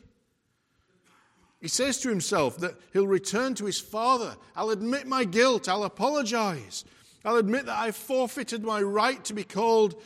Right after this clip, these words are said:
your son. I'm not even worthy of that title." And he plans to ask his father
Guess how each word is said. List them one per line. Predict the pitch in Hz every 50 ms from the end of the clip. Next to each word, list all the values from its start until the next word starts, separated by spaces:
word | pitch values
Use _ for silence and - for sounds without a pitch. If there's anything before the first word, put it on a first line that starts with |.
| - - -
your | - 180 185 175
son. | - - - - 262 269 294 294 262 233 190
I'm | 165 170 185
not | 240 262
even | 247 226 214 196 180 165
worthy | 190 214 247 262 262 262
of | 240 202
that | 190 214 - -
title." | - 196 233 254 247 - - 277 247 180 - - - - - - - -
And | 180 185
he | 202
plans | 190 - 202 233 240 214 -
to | - 185 - 185
ask | 233 247 - - -
his | 214 185 -
father | - - 196 202 233 254 247 214 165